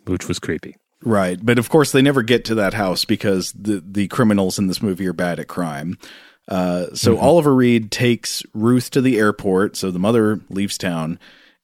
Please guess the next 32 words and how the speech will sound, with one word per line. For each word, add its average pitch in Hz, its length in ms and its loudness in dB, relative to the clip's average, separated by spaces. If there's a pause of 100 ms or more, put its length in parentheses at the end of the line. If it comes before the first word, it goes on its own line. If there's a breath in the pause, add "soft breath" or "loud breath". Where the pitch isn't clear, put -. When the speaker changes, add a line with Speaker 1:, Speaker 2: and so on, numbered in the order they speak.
Speaker 2:
and 107 420 4
then 120 240 6
at 113 160 0
about 113 160 4
eleven 131 400 4
minutes 120 320 4
into 113 180 4
the 107 100 2
movie, 98 360 2
the 95 140 -2
two 113 200 0
devils 92 440 0
collide. 82 560 -2
Oliver 110 440 2
Reed 101 360 0
meets 107 580 0
Jacmel, 98 840 0
who 98 140 -2
is, 90 240 -6
uh, 87 320 -4
Klaus 92 260 -4
Kinski. 87 460 -4
They 90 100 -2
meet 107 300 4
at 104 120 -2
the 98 140 -2
airport. 95 480 0
They 92 120 -6
come 104 240 -2
face 101 260 -2
to 107 120 -6
face. 87 440 -4